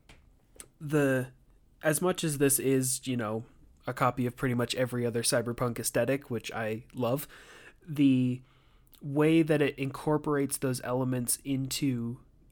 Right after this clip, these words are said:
gameplay as a way to convey, this is a very fast-paced game, so you need to be able to tell what is what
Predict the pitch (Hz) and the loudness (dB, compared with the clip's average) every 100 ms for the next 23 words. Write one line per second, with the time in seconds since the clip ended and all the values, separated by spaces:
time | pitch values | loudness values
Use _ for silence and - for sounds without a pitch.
0 | - 131 131 131 139 - 143 143 147 147 | -14 -6 -2 -2 -2 -2 0 2 0 -6
1 | - - - _ - 135 127 123 - 127 | -20 -20 -20 _ -6 -2 -2 -2 -4 -4
2 | 123 123 123 - 131 127 113 113 117 123 | -2 -2 -4 -6 -6 -8 -8 -6 -4 -6
3 | 151 - - _ _ - - - 147 170 | -8 -14 -20 _ _ -20 -20 -8 -2 0
4 | 196 175 196 180 - 143 151 - - 139 | 0 2 6 4 4 2 0 -2 -4 -4
5 | 123 - 220 98 107 - - - - - | 2 6 6 4 -4 -14 -20 -20 -2 4
6 | 156 135 143 156 147 147 135 139 131 127 | 4 4 2 0 0 0 2 2 2 -2
7 | 123 123 - 147 131 120 117 127 131 127 | -4 -4 2 4 4 2 0 4 4 2
8 | - - - - 139 123 120 135 151 123 | -4 -20 -20 -4 -2 -2 0 6 6 6
9 | - | 2